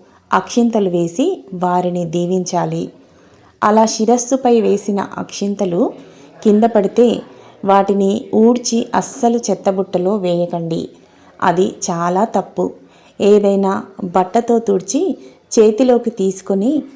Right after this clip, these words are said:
మన ఇంట్లో ఉన్న చెట్లలో, అంటే ఎవరు తొక్కని ప్రదేశంలో వేయాలి.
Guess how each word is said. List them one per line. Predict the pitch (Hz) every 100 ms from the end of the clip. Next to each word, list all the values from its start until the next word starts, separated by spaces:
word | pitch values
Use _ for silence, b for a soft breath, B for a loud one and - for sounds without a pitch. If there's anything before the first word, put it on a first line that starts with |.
| B B B B _ 202
మన | 214
ఇంట్లో | 214 202 208 269 254
ఉన్న | 214 214 208 208 - _ _ _ _ -
చెట్లలో, | 196 202 196 185 185 -
అంటే | 185 180 175 175
ఎవరు | 175 175 202 254
తొక్కని | 254 208 - 208 196
ప్రదేశంలో | 180 175 185 - 170 165 185
వేయాలి. | 311 214 165 160 160